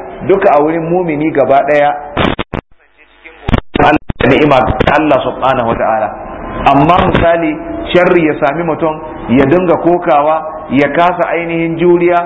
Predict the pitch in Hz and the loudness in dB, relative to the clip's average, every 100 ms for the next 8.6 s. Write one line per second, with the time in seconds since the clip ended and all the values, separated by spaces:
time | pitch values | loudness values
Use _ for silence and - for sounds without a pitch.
0 | - - 127 151 160 151 - 202 165 175 | -6 -10 0 0 2 0 0 0 0 -2
1 | - - - 175 175 175 175 170 170 170 | -4 -2 -2 -2 -4 -4 -2 -2 0 0
2 | 170 170 - - 165 175 180 180 - 185 | 0 -2 -10 -4 2 2 2 -2 -4 -4
3 | 160 185 170 170 151 147 165 170 185 175 | -4 -2 -2 -2 -2 -2 -2 -2 0 0
4 | 151 160 151 175 143 160 170 - - - | -2 -4 -2 -2 2 0 0 -8 -6 2
5 | 185 180 175 180 175 151 147 165 170 147 | 4 4 2 0 0 0 0 0 0 -4
6 | 160 190 160 160 180 - - 175 165 131 | 0 0 0 -2 -2 -6 -6 -2 -2 -2
7 | - - - 165 185 170 151 151 165 175 | -6 -14 -4 -2 0 0 2 0 2 0
8 | 180 156 156 170 175 | 0 0 -2 -2 -2